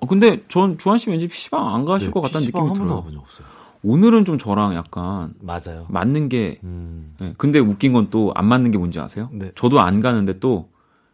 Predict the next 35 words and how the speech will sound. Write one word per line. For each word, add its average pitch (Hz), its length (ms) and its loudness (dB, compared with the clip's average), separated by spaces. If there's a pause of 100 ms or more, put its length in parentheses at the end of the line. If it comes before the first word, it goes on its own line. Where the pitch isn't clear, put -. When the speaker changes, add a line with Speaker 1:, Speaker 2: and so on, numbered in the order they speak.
(320)
Speaker 1:
뭐, - 220 -6
아까 - 140 0
놀이공원도 123 520 4
그랬고, 87 460 -4
Speaker 2:
네. 95 80 -6
Speaker 1:
최근에 247 300 2
또 202 100 -4
가긴 127 240 -2
Speaker 2:
아, - 20 -2
Speaker 1:
갔어요. 113 320 0
Speaker 2:
그래요? 101 400 -6 (300)
Speaker 1:
진짜 208 320 4
안 104 100 2
가는데, 104 500 2 (680)
이제 101 440 -2 (260)
뭐, - 180 -10
이런 90 280 -6
회사 156 380 -4 (260)
이제 92 180 -4
Speaker 2:
네, 98 60 -2
Speaker 1:
뭐, 85 80 -6
Speaker 2:
네. 82 60 -8
Speaker 1:
식구들이랑 92 720 -2
또 117 120 -2 (300)
그 - 140 -10 (500)
친구들은 170 400 -4
게임 190 200 -2
좋아하는 110 340 2
친구들이 104 300 -4
좀 104 140 -2
Speaker 2:
네. 90 40 -4
Speaker 1:
있어서 87 400 -8 (1500)
갔더니, 117 540 0
와, 85 340 -6
메뉴들이 117 720 -4